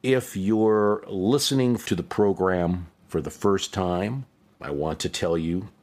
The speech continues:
that the website is at w w w dot my history can beat up your politics dot com. There are more episodes available there.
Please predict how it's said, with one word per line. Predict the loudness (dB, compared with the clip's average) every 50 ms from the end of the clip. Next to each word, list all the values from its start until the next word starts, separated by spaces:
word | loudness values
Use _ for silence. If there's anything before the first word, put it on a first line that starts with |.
| _ _
that | 0 0 2 2
the | 2 2
website | 4 2 2 2 0 0 2 2
is | 2 0
at | -2 -2 -2 -2
w | -2 0 2 2 2 2
w | 2 2 0 0 0 -2 -2 0
w | 2 2 2 2 2 2 2 2
dot | 2 0 -2 -4 -4 -4
my | 0 2 2 2 2
history | 2 2 0 -2 -2 0 0 0 0 0
can | 0 -2 -2 -2 -2
beat | -2 -2 0
up | 0 -2 -2 -4
your | -6 -4 -2 2 2 2 2
politics | 0 -2 -6 -4 -2 -2 -2 -2 -4 -4 -6 -6 -8 -8
dot | -8 -8 -6 -8 -8 -6
com. | -4 -2 0 0 0 0 -2 -6 -12 -20 _ _ _ -2
There | 0 2 4 4
are | 4 4
more | 4 4 4 4 2 2 0 -2
episodes | -4 -2 0 0 -2 -2 -2 -2 -2 -2 -2 -4 -6 -8 -12 -16 -18 _ _ _ _ -4
available | -4 -2 -2 0 0 0 0 0 0 0 0 0 0
there. | 0 0 0 -2 -4 -6 -10